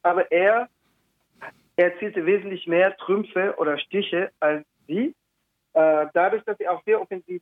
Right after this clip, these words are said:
auftrat. Man hätte vermuten können, oder es wurde zum Teil gemutmaßt,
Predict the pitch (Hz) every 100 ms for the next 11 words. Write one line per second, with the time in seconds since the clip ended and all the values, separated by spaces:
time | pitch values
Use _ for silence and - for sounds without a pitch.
0 | - 139 - _ 131 127 165 160 233 254
1 | - 226 196 226 202 - 160 226 294 180
2 | 165 156 208 254 185 - - 135 135 135
3 | 135 151 156 147